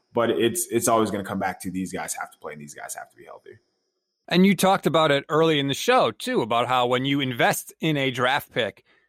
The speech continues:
Speaker 2: there is an effect that you're hoping for on your team for multiple years. Well, that effect can hurt you in the case of a Reuben Foster. They pick Reuben Foster in the first round.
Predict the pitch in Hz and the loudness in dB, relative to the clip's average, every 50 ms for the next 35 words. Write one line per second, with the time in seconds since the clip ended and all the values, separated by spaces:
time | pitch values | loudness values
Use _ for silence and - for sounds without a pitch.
0 | _ _ _ 127 135 151 151 147 147 151 147 143 127 135 139 131 120 - - - | _ _ _ -2 0 2 4 4 4 4 2 2 0 0 -2 -2 -4 -4 -4 -2
1 | 160 160 151 - _ - 139 - 131 135 139 135 135 127 113 120 135 139 - 139 | 0 0 0 -2 _ -8 -8 -4 -2 0 0 2 2 2 2 0 0 0 0 -2
2 | 127 117 - - 127 123 123 120 123 120 117 - - - 139 131 127 120 - 123 | -4 -4 -2 0 2 2 2 2 2 0 -2 -4 -4 -4 -2 -2 -2 -2 -2 -2
3 | 120 123 127 123 120 - 113 95 117 117 113 117 120 165 196 135 98 - - - | -2 0 0 0 -2 -2 -6 -6 -6 -4 -4 -2 -2 0 0 0 -2 -4 -8 -14
4 | - _ _ _ _ _ _ _ _ _ 117 120 135 147 143 135 135 131 131 127 | -20 _ _ _ _ _ _ _ _ _ -8 -2 0 2 2 4 4 4 4 2
5 | 127 - _ _ _ _ _ _ _ _ _ - 135 143 147 156 160 - _ _ | 0 -2 _ _ _ _ _ _ _ _ _ -4 0 2 2 2 2 -2 _ _
6 | _ - 143 143 - 202 208 202 - - 190 160 127 135 190 254 226 - 143 135 | _ -4 -4 0 2 2 2 0 0 -2 -2 0 0 2 2 2 0 0 -2 -2
7 | 123 120 131 - 139 135 127 - - 147 147 131 - - - 131 127 123 123 127 | -2 -2 -4 -4 -4 -6 -6 -4 -4 -2 -2 -4 -6 -6 -4 0 0 2 2 2
8 | 131 123 - - - 123 120 131 151 143 151 156 - 220 233 247 269 - - - | 0 0 -2 -4 -4 -2 0 0 0 0 0 0 2 2 2 2 2 0 -4 -8
9 | - - _ _ _ _ _ _ _ _ _ _ _ _ _ _ _ _ _ _ | -10 -12 _ _ _ _ _ _ _ _ _ _ _ _ _ _ _ _ _ _
10 | _ - 113 110 - - 202 202 - 170 170 147 156 135 - 156 151 147 - - | _ -4 -2 -2 0 0 0 2 4 4 4 4 2 2 2 2 2 2 2 2
11 | 165 151 139 131 - - 143 131 - - 127 117 110 117 131 143 | 0 2 0 0 0 2 2 2 2 0 0 0 2 2 0 -2